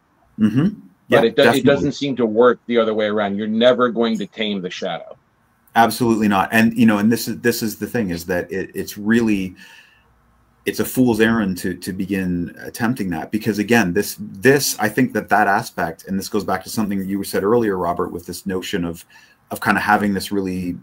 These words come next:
Speaker 1: superficial, um, v-, vision of, of the shadow, is that to even begin to think that this needs to be perfected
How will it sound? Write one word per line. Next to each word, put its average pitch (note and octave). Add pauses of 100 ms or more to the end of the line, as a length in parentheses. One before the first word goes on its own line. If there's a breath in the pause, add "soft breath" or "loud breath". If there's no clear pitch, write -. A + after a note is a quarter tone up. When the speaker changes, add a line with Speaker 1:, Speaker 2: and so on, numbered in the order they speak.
(240)
Speaker 1:
superficial, F#2
um, D#2+ (560 soft breath)
v-, F#2+
vision G2+
of, F2 (160)
of F#2+
the E2+
shadow, E2+ (1500 soft breath)
is A2
that F#2+ (1300)
to A#2+
even C3+
begin A2+
to G#2
think B2+
that -
this -
needs G2+
to G2+
be F#2+
perfected E2